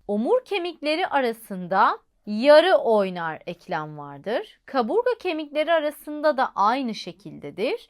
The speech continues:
El ve parmak kemikleri arasında ise oynar eklem bulunur. Yüz kemiklerinde ise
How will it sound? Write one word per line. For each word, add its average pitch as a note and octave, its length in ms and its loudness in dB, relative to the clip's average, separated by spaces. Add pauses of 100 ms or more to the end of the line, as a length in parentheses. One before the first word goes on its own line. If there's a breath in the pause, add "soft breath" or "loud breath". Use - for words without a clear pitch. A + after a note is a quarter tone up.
El F#4 300 2
ve G4 80 -2
parmak F4 520 0
kemikleri C4 540 -4
arasında C#4 460 -4
ise D#4 640 0 (260)
oynar C4 640 0
eklem A#3+ 520 -2 (260)
bulunur. F#3+ 400 -6
Yüz F#4 320 -2
kemiklerinde F#3+ 800 -6
ise E4+ 380 0